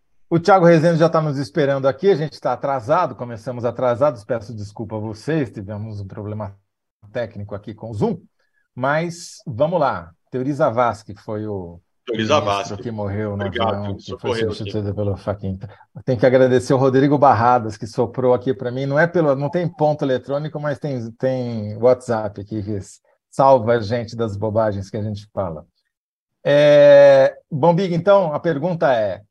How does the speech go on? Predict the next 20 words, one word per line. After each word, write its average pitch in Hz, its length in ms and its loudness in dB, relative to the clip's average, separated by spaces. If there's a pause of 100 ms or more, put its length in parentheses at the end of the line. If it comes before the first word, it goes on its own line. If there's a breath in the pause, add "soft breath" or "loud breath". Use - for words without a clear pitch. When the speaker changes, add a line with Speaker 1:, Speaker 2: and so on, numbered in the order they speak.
(140)
Speaker 1:
o 160 80 -16
que 185 160 -6
Lula 175 200 -2
falou 165 220 -4
de 131 100 -8
mais 139 220 -2
relevante 127 480 -4
na 127 80 -8
entrevista 120 480 -4
à 113 40 0
Band? 101 320 -4 (260)
Pelo 127 160 -6
que 131 100 -6
eu 131 40 -2
entendi, 131 380 -6
a 165 80 2
tua 165 140 -2
resposta 139 720 0
é 107 260 -4 (380)
a 113 180 -6